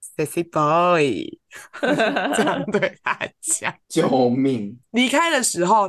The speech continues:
Speaker 1: 他还打了我那个朋友屁股一下，就说，“嗯，sexy哦。”这样子。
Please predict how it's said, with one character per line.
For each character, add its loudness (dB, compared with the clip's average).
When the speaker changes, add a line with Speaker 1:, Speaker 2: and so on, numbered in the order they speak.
Speaker 1:
他 -4
还 0
打 -2
了 0
我 -2
那 -2
个 2
朋 -2
友 -2
屁 -4
股 -10
一 -12
下， -6
就 -10
说 -4
，“嗯， -8
sexy -6
哦。” 0
这 -6
样 -6
子。 -16